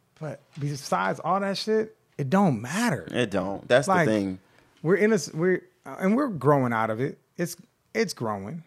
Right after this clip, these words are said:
Speaker 1: Like, this shit is not how it was when I was growing up.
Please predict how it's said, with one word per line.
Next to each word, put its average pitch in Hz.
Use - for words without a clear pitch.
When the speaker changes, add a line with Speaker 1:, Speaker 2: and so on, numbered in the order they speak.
Speaker 1:
Like, 123
this 165
shit 147
is 131
not 139
how 143
it 147
was 131
when 120
I 120
was 110
growing 104
up. -